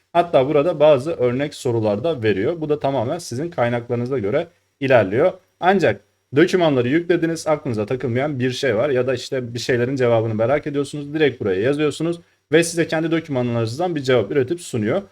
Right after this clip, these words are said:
Aynen buradaki gibi. Yani ben orada tıkladım. Orada tıkladıktan sonra doğrudan bana burada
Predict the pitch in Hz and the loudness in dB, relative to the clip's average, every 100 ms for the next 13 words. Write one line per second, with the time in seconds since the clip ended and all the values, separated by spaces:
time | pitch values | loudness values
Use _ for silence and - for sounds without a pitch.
0 | _ - 202 190 202 190 190 180 175 156 | _ -2 2 4 4 4 4 4 0 -2
1 | 117 131 135 143 147 147 151 151 123 113 | -2 0 0 -2 0 0 0 -4 -4 -2
2 | 135 175 _ _ - 151 139 127 156 123 | -2 -4 _ _ -4 0 0 -2 0 0
3 | 110 107 98 101 147 139 165 - - 165 | -2 -6 -8 -4 -2 0 0 -2 0 2
4 | 127 117 120 147 120 135 117 151 | 2 2 0 -2 -2 -4 -2 -2